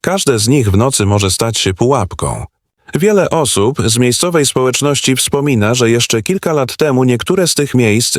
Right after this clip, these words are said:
nie były ogrodzone ani oznaczone.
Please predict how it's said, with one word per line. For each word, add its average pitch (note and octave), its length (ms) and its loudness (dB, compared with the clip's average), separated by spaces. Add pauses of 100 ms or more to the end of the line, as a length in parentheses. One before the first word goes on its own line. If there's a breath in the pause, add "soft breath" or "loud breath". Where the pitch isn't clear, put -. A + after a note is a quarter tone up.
nie C#3 160 4
były B2+ 360 2
ogrodzone B2+ 760 2 (100)
ani A#2 400 0
oznaczone. A#2+ 840 -2